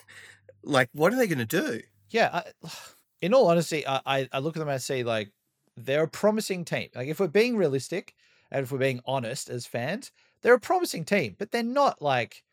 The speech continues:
Speaker 2: right now, you see, like, you watch City game. <laughs> Like, they're not.
Speaker 1: Mm. <laughs>
Speaker 2: It's different levels. It's completely different levels
Speaker 1: Mm.
Speaker 2: here. Um, and like what you say, it's, it's in a way a little bit,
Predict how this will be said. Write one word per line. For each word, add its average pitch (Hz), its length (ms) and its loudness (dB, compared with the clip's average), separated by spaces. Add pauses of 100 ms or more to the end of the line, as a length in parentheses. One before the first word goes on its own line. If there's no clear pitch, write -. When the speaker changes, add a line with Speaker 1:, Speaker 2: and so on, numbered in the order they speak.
(260)
Speaker 2:
right 214 180 0
now, 151 320 2 (100)
you 175 140 -8
see, 202 280 -6 (300)
like, 170 200 -6
you 196 80 -4
watch 190 140 -4
City 202 240 -8
game. 104 240 -10 (280)
<laughs> 196 160 -4 (240)
Like, 202 100 -8
they're 196 120 -2
not. 202 300 4
Speaker 1:
Mm. 110 160 -6 (140)
<laughs> 127 120 -4
Speaker 2:
It's - 180 -6
different 208 320 0
levels. 156 360 2
It's 117 100 -16
completely 165 440 -4
different 123 260 -6
levels 110 260 -4
Speaker 1:
Mm. 98 40 -10
Speaker 2:
here. - 180 -12 (500)
Um, 120 520 -2 (260)
and 170 100 0
like 226 160 2
what 214 80 -4
you 175 60 -6
say, 202 260 2
it's, 135 320 -6 (320)
it's - 240 -2
in 233 160 -2
a 240 60 2
way 143 420 4
a 143 100 0
little 156 560 -2
bit, 175 220 -2